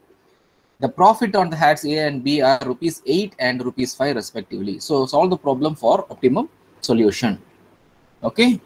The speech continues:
You see, there is a possibility of asking,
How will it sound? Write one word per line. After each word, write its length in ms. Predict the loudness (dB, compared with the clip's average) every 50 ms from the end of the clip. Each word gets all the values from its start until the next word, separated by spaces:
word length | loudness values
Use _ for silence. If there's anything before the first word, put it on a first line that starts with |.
| _ _ _ _ _ _ _ _ _ _ _ _ _ _ _ _ _ _ _ _ _ _ _ _ _ _ _ _ _ _ _ _ _ _ _ _ _ _ _ _ _ _ _ _ _ _ _ _ _ _ _ _
You 100 | 2 2
see, 100 | 4 4
there 200 | 4 6 4 4
is 120 | 4 2
a 40 | 0
possibility 840 | -2 0 2 2 2 2 2 0 0 0 0 0 -2 -4 _ 2 4
of 160 | 4 4 2 0
asking, 600 | 0 0 0 0 0 -2 -2 0 0 -2 -4 -10